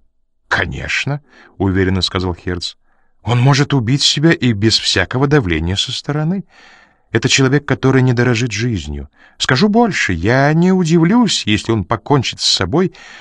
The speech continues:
просто так, под влиянием момента". Уоррен снова принялся расхаживать по комнате. "Ладно, доктор", произнес он через минуту.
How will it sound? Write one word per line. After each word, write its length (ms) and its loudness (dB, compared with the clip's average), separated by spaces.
просто 360 2
так, 420 -8
под 160 0
влиянием 540 2
момента". 560 0
Уоррен 340 0
снова 460 0
принялся 440 -4
расхаживать 580 -4
по 100 -2
комнате. 500 -6
"Ладно, 600 0
доктор", 400 -4
произнес 500 -2
он 80 -2
через 240 -4
минуту. 400 -4